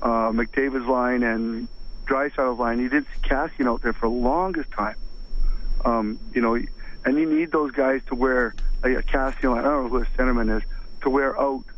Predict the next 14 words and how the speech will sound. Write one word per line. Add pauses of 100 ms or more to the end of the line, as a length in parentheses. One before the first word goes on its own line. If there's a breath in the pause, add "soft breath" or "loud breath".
(720)
you
know, (160)
their,
their
defenseman
and
get
the
puck
in
it
and
create
that